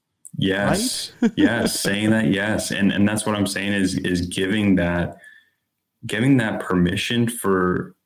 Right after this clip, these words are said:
Speaker 1: for Jesus to move in your life,
Speaker 2: Yeah.
Speaker 1: rolling out the red carpet to the Holy Spirit, saying, "Lord,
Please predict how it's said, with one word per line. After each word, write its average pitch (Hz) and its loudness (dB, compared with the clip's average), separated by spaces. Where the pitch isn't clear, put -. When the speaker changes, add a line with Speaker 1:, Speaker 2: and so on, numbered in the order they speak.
Speaker 1:
for 90 -2
Jesus 107 -2
to 104 -2
move 95 2
in 95 2
your 90 0
life, 90 -2
Speaker 2:
Yeah. 90 2
Speaker 1:
rolling 117 4
out 123 -2
the 110 0
red 95 -2
carpet 90 -4
to 92 -2
the 90 0
Holy 90 0
Spirit, 98 -2
saying, 90 0
"Lord, 92 0